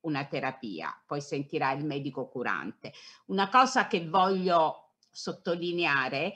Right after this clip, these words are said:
e vorrei dare come messaggio: se per caso insorgessero i sintomi e se per caso insorgesse una situazione respiratoria, lì dove è consigliato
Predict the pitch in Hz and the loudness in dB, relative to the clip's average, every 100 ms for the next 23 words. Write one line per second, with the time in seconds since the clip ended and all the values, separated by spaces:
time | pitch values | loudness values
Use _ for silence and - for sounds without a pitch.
0 | - - - 151 165 170 175 165 190 180 | -12 -20 -12 0 0 2 -2 2 4 4
1 | 147 147 143 165 165 - 135 123 139 143 | 2 -4 -2 -2 -4 2 2 2 -2 -4
2 | 160 - - - _ - 294 285 294 269 | -6 -8 -20 -20 _ 0 2 2 4 2
3 | 269 226 196 - 156 - 175 - 196 170 | 6 6 6 4 -6 -2 -4 -2 -4 -2
4 | 196 226 - 254 254 240 254 233 233 - | -2 -2 0 0 0 0 0 2 0 -2
5 | 151 147 127 - 170 160 190 - 180 170 | -2 -2 -4 -4 -4 -2 -6 -6 -8 -2
6 | - 220 226 180 170 151 156 170 160 151 | -2 0 -2 -2 -4 -6 -2 -2 -2 -4
7 | - 135 135 - 143 147 147 196 180 151 | -6 -6 -6 -8 -8 -8 -6 -4 -2 -2
8 | 135 - - 135 143 - 131 117 123 123 | -4 -8 -8 -4 -4 -2 -2 -2 -4 -6
9 | 156 202 277 202 185 170 202 226 - 165 | -4 2 2 2 -2 2 2 2 0 -2
10 | 156 - 156 160 170 160 143 - 131 117 | -2 -6 -6 2 6 6 2 -2 -4 -4